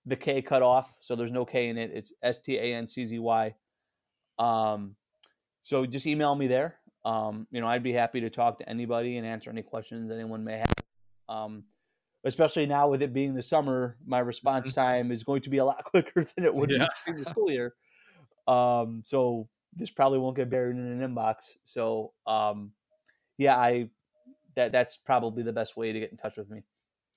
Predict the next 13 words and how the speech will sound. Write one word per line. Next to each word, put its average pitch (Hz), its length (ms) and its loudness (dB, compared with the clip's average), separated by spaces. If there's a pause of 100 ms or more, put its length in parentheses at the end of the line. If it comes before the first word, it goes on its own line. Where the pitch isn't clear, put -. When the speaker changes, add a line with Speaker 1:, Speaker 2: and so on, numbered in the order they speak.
(340)
Speaker 2:
Perfect. 139 380 -6
Well, 123 180 0
Luke, 139 220 0
we 139 100 0
very 143 260 4
much 143 220 0
appreciate 139 500 -2
you 139 80 -6
coming 139 280 -2
on. 156 220 0
Thanks 139 220 -6
for 131 120 -4
having, 147 260 -2